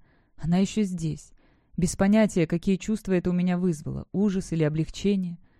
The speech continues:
«Хватит нести эту веканскую чушь. Он сдал тебя им», — повысила на меня голос Лупа. «Этому нет оправданий». Наверное, она права.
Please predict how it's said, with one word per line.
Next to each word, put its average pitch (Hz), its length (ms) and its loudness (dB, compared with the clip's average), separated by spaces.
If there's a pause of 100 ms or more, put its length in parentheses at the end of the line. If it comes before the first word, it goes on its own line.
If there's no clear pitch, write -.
(300)
«Хватит 247 460 0
нести 175 360 0
эту 165 180 0
веканскую 170 640 0
чушь. - 400 -12 (360)
Он 294 200 2
сдал 311 340 4
тебя 160 260 2
им», — 143 300 0 (460)
повысила 175 480 2
на 165 80 0
меня 170 200 -2
голос 156 380 -2
Лупа. 147 340 -6 (380)
«Этому 285 320 0
нет 269 280 2
оправданий». 139 720 -2 (500)
Наверное, 175 540 -2
она 170 220 -2
права. 170 440 -4